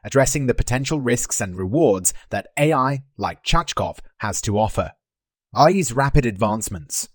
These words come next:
A I technology has evolved at a rapid pace, with advancements exceeding our expectations. The speed at which A I is progressing has raised concerns about its potential to outpace human control and regulation.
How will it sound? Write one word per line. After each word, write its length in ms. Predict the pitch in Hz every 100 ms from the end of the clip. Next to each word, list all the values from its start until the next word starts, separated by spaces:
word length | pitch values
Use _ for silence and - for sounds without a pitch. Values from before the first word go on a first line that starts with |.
| _ _ -
A 200 | 151 165
I 160 | 165
technology 680 | 151 143 120 104 101 107 104
has 180 | 110 104
evolved 440 | 92 107 110 117
at 80 | 117
a 80 | 110
rapid 360 | 147 156 131 -
pace, 420 | 131 - - - _ -
with 140 | 120
advancements 640 | 107 127 147 160 156 151
exceeding 640 | 143 - - 190 196 95 98
our 160 | 95
expectations. 920 | 110 - 120 - 139 - 80 71 - - _ _ _
The 120 | 131
speed 360 | 123 - 165 196
at 120 | 190
which 260 | 139 135 -
A 140 | 127 120
I 160 | 113
is 120 | 107 98
progressing 640 | 110 92 160 135 95 85 - -
has 200 | 123 101
raised 320 | 131 185 143
concerns 540 | 147 135 - 107 101 110
about 260 | 107 104
its 140 | 117 -
potential 580 | - 110 98 101 87 - _
to 180 | - 104
outpace 420 | 101 - 117 -
human 340 | - 156 185
control 560 | 160 160 - 120 98 92 -
and 140 | 110 98
regulation. 680 | 101 98 98 131 - 85